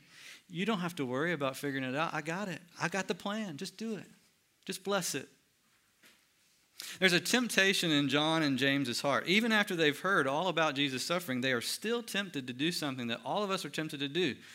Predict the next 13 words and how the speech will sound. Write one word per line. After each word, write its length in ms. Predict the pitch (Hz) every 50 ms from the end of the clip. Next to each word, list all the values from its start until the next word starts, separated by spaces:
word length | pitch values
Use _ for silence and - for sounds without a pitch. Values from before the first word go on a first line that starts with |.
| - - - - -
and 120 | - 131 139
that 100 | 147 151
is 140 | 151 - -
to 100 | - 117
serve 460 | - - - 175 180 208 220 226 202
ourselves, 960 | 196 190 175 - - 196 202 202 160 120 104 90 - - - - - - - _ _ - - - - - _
to 160 | - - 151 135
seek 520 | - - - - - 208 226 233 226 - -
our 240 | 156 165 170 165 -
own 320 | 170 170 185 185 185 170
gain 340 | 135 139 151 165 185 185 180
and 160 | 170 170 165
glory. 500 | 151 160 190 214 196 139 104 90 98